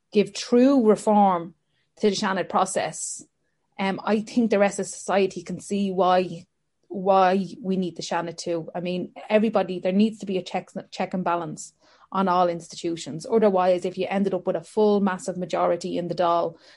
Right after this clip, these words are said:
there wouldn't ever be any debate on legislation, and it would just literally make its way railroaded through the Dáil and then, uh, sent to the president to be signed into law.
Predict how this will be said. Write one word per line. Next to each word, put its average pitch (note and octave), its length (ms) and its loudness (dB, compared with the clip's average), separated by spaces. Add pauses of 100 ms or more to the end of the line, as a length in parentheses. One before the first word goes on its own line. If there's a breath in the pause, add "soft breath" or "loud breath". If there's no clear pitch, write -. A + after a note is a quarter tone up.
there F#3+ 80 6
wouldn't G3+ 340 6 (140)
ever G3+ 260 4
be F#3+ 320 -2
any G#3+ 340 4
debate G3 520 2 (400)
on F#3+ 440 4
legislation, F3+ 800 0 (220)
and G3+ 160 2
it F3+ 60 2
would F3 180 -2
just G3 500 -2
literally G3+ 540 2
make F#3 260 -4
its F3+ 160 -8
way F3+ 380 -2 (200 soft breath)
railroaded G3 760 4
through G3 180 0
the F3+ 80 -4
Dáil F3 420 0 (360 soft breath)
and F3 180 -4
then, F3 300 -6 (200)
uh, F#3 200 -6
sent F3 300 -4
to - 40 -8
the - 80 -10
president E3+ 460 -4
to - 40 -16
be F3+ 60 -4
signed F3 360 -6
into E3+ 260 -6
law. D#3+ 220 -2